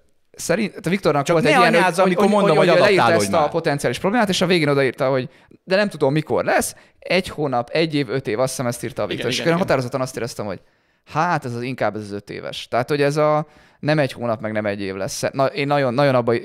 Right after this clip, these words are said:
Speaker 1: azt hiszem, hogy nem, nem az a rövid táv lesz, hanem inkább a közép vagy hosszú táv, mert, mert, mert nekem is van egy ilyen zsigeri érzésem, hogy az, hogy a kötvényen megérezzék az emberek, hogy lehet olyan nagyon nagyot bukni, most azért már kaptak az elmúlt két évben,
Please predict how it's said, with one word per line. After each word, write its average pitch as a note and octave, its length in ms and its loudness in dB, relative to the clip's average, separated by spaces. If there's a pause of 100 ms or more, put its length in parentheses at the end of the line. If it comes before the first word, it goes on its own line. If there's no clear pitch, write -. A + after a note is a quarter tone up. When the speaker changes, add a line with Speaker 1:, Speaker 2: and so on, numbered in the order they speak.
(220)
Speaker 1:
azt C3+ 120 0
hiszem, B2+ 280 -4
hogy A#2 140 -2
nem, A2+ 160 0
nem A#2+ 240 -2
az A#2 120 0
a G#2+ 380 -2
rövid A2 280 -4
táv G#2+ 260 -2
lesz, G#2+ 220 -4
hanem A2+ 180 -2
inkább A2 380 -4
a G2+ 200 -2 (360)
közép A2+ 320 -4
vagy G2+ 160 -6
hosszú A#2+ 320 -4
táv, F3 240 0
mert, E3+ 260 -2 (440)
mert, D#3+ 280 -4
mert E3 140 -2
nekem G3 200 0
is C#3+ 120 -4
van D#3 100 -2
egy C#3 80 -2
ilyen B2 120 -4
zsigeri C3+ 300 -2
érzésem, C#3+ 400 -4
hogy C#3 180 -6 (800)
az, D#3 160 0
hogy E3+ 120 -2
a - 60 0
kötvényen C3 600 -2
megérezzék A#2+ 600 -2
az A2 100 -6
emberek, B2 340 -2
hogy A2+ 100 -2
lehet C#3 300 0
olyan A2+ 140 -2
nagyon D3+ 260 2
nagyot G#2+ 240 -2
bukni, G#2+ 240 -8
most A#2 200 -8
azért A#2 180 -10
már A2 100 -6
kaptak B2+ 340 -4
az A2 120 -8
elmúlt G2 280 -6
két - 220 -10
évben, G#2+ 420 -6